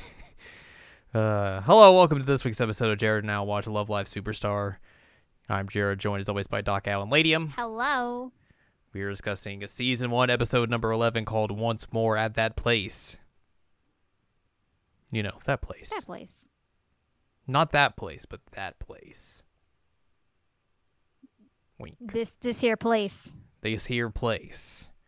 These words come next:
Speaker 1: Uh, so this episode basically went down as I thought it was going to last week.
Speaker 2: Yep, you nailed it.
Speaker 1: I did nail it. Knocked it out of the park.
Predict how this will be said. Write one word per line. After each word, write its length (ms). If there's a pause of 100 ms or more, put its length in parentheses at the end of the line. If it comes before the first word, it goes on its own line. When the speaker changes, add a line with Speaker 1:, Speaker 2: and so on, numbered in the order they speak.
(720)
Speaker 1:
Uh, 360
so 160
this 120
episode 300
basically 300
went 160
down 240
as 160
I 340
thought 340
it 80
was 220
going 300
to 120
last 320
week. 460
Speaker 2:
Yep, 420
you 520
nailed 340
it. 160 (480)
Speaker 1:
I 80
did 260
nail 300
it. 160 (300)
Knocked 180
it 60
out 80
of 80
the 40
park. 680